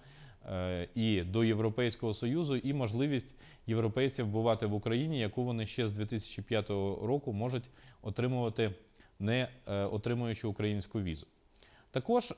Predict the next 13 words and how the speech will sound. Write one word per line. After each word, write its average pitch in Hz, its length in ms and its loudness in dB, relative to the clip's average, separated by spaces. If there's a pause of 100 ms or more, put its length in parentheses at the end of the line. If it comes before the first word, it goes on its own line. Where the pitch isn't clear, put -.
е, 120 160 2
цього 156 260 0
тижня 165 320 0
відбулася 135 580 0
Рада 139 480 4 (1300)
Україна-нато, 117 1000 0
е, 98 180 -2
під 104 180 -8
час - 240 -4
якої 131 500 2
представники 110 640 -4
Північно-Атлантичного 117 1000 -4
альянсу 120 420 -4